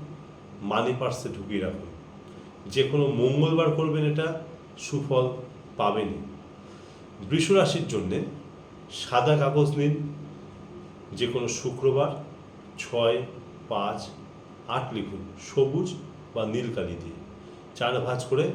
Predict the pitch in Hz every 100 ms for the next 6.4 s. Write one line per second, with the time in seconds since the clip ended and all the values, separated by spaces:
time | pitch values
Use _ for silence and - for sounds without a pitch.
0 | - - - 131 117 175 156 98 85 101
1 | 147 - - - - - - - - 107
2 | 120 107 90 - - - 85 - - -
3 | - - - - - - 104 117 131 190
4 | 190 175 170 139 110 98 - - - -
5 | - - 123 156 - - - - - -
6 | - 123 131